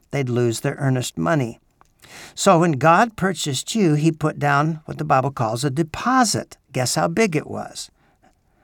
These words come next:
See, it, it, Paul wrote, "Now it is God who makes both us and you stand firm in Christ. He anointed us, set His seal of ownership on us,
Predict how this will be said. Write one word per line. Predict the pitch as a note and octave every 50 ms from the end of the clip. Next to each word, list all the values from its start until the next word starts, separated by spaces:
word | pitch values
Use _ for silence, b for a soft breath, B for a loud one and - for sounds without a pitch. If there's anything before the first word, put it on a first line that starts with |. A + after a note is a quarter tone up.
| _ _ _ _ _ _ _ _ _ _ _ _ _ _ _
See, | - - - B2 B2 - - _ -
it, | C#3+ D3 - -
it, | - - - - - A#2+ - _ _ _ - C#3 B2+
Paul | - B2 C#3+ D3 A#2+
wrote, | A2 C3 D3 B2+ A#2+ -
"Now | C3+ C#3 D3 D3+
it | D#3 C#3 C3+
is | C3+ A#2+ C3
God | C#3 E3 D#3+ D#3 C#3
who | C3+ D3+
makes | D3+ C3+ C3 B2 - -
both | - C#3 C3+ C3+ C3+
us | - - D3+ D3 C3+ - -
and | C#3+ C3+ C3+
you | C3 C3 C3
stand | - - - C#3+ C#3 C3 C3 B2+
firm | - - C#3 C#3+ C3+
in | B2+ A#2
Christ. | - - C#3+ C3 B2 A#2 - -
He | D3 D#3
anointed | C#3+ C#3 C3+ D#3 F3+ A3+ B3+ A#3 A3 E3+
us, | C3+ C3 C3 B2+
set | - - - D3 C3
His | C#3 C#3 C3+
seal | - - - E3+ D#3+ D3+ D3
of | C3+ C3 -
ownership | - F3 G#3+ A#3 A#3+ G#3 G#3 - E3 D#3+ - - -
on | - D3 C#3+ C3
us, | B2+ C3 C3+ -